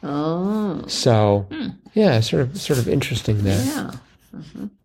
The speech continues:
Speaker 1: Huh.
Speaker 2: Um, forty-five down, rude way to break up with someone was in a text.
Speaker 1: Yes.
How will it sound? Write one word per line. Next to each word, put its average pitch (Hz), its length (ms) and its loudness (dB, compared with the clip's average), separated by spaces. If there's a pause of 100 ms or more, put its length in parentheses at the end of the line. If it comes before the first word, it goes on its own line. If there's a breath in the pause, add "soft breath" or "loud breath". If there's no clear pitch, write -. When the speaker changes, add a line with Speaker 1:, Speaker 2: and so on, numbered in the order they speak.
Speaker 1:
Huh. 226 180 -2
Speaker 2:
Um, 110 540 4 (1200)
forty-five 151 540 2
down, 117 300 4
rude 143 220 4
way 139 200 4
to 120 100 4
break 123 340 2
up 156 160 2
with 147 100 2
someone 117 440 2
was 110 240 2
in 135 260 0
a 113 80 2
text. - 680 -6
Speaker 1:
Yes. - 540 -12